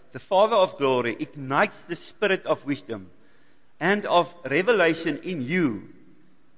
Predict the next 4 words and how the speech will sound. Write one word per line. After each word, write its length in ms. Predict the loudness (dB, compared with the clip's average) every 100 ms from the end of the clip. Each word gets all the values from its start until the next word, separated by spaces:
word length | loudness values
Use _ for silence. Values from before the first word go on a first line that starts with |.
| -8
in 180 | -2 4
the 140 | 2 4
unveiling 840 | 0 0 0 2 4 2 -2 -12 -18 -20 _ _ _ 0
of 260 | 4 4